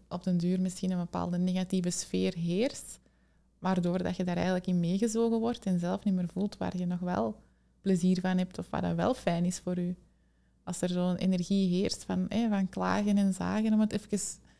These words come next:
heel negatief te zien, maar ik weet dat er wel leerkrachten zijn die dat heel erg zo voelen binnen hun team en dat dat heel veel energie van hun kost, omdat er al zoveel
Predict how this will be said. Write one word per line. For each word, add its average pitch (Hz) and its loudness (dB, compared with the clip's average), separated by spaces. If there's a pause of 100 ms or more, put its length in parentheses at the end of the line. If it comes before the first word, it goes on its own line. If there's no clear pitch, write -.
(300)
heel 185 4
negatief 185 2
te 254 -6
zien, 302 -2
maar 214 2
ik - 0
weet 165 4
dat 165 -2
er 175 2
wel 165 2
leerkrachten 180 2
zijn 170 2
die 185 2
dat 175 0
heel 175 4
erg 180 0
zo 185 0
voelen 180 2
binnen 208 4
hun 220 6
team 247 -4 (240)
en 202 0
dat 185 0
dat 175 0 (300)
heel 208 2
veel 214 2
energie 185 4
van 185 2
hun 175 2
kost, - -4
omdat 185 4
er 277 4
al 175 6
zoveel 175 4